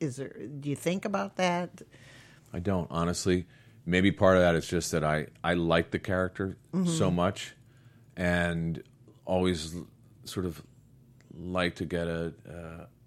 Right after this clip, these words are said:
Speaker 2: a peek at where they're gonna take this guy and where, where he's gonna go. And we, you know, we, we have discussions about that. Um, but it is kind of that thing. And, and,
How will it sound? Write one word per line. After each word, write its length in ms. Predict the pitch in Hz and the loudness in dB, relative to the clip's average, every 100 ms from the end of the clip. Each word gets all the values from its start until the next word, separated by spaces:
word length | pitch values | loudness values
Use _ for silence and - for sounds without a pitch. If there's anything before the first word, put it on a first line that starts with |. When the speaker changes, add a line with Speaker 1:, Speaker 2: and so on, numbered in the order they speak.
| - | -16
Speaker 2:
a 40 | 92 | -16
peek 340 | - 104 - | -4 -4 -4
at 80 | - | -4
where 320 | 82 82 80 | 0 0 0
they're 180 | - 87 | -4 -2
gonna 180 | 85 82 | 0 -2
take 340 | - 98 92 - | 0 0 0 -2
this 180 | 90 | -6
guy 240 | - 90 90 | -2 -2 0
and 120 | 80 | 0
where, 180 | 80 80 | -2 -2
where 240 | 85 80 | -2 0
he's 140 | 82 - | 0 -2
gonna 200 | 80 73 | -4 0
go. 240 | 82 85 | 2 2
And 140 | 92 | 2
we, 180 | 110 120 - | 2 0 -6
you 100 | 123 | -8
know, 140 | - | -8
we, 300 | 80 90 87 - | -4 -4 -4 -6
we 160 | 85 | -6
have 180 | 85 82 | -4 -6
discussions 480 | - - 80 - - | -8 -10 -10 -10 -14
about 320 | - - - | -10 -10 -8
that. 240 | 73 - - - - - - - | -10 -12 -16 -20 -20 -20 -10 2
Um, 480 | 85 82 82 82 - - - - - - - - | 4 4 2 -2 -6 -20 -20 -20 -20 -20 -20 -4
but 120 | - 107 | 2 6
it 60 | |
is 200 | 120 127 | 8 6
kind 240 | - 87 78 | 2 -2 -2
of 120 | 67 | -2
that 200 | 71 69 | -4 -4
thing. 480 | - 73 69 69 67 - 78 - 71 | -8 -8 -6 -8 -12 -18 -20 -20 -8
And, 260 | 87 82 - | -6 -4 -4
and, 220 | 85 | -6